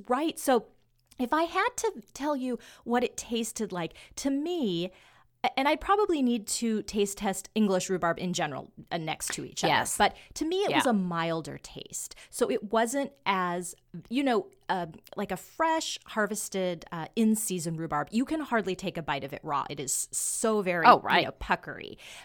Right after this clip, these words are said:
Speaker 1: But,
Speaker 2: Yes.
Speaker 1: but this, you could. And, uh, it was just a milder flavor.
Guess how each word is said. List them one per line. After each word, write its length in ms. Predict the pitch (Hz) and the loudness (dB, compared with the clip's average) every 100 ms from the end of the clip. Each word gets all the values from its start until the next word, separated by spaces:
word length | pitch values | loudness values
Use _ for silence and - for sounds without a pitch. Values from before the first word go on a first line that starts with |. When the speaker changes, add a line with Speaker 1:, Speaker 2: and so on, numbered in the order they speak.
| - | -6
Speaker 1:
But, 340 | 170 202 190 | 0 2 2
Speaker 2:
Yes. 380 | 143 139 - 165 | 4 2 2 0
Speaker 1:
but 220 | 208 185 | 0 0
this, 260 | 233 359 - - | 0 -2 -4 -4
you 140 | 208 | -2
could. 560 | 214 - 415 - - - - - - | -2 0 0 0 -4 -10 -16 -20 -6
And, 480 | 220 214 202 190 190 - - | -2 2 2 0 -4 -10 -6
uh, 360 | 208 190 165 123 - - - - | -2 0 0 -2 -8 -18 -16 -6
it 160 | - 208 | -2 0
was 160 | 202 | -2
just 320 | 165 214 220 233 | 0 -2 0 2
a 40 | |
milder 640 | 208 165 165 165 170 165 - | 2 2 -2 -4 -4 -6 -10
flavor. 440 | - 180 156 135 | -10 -6 -6 -8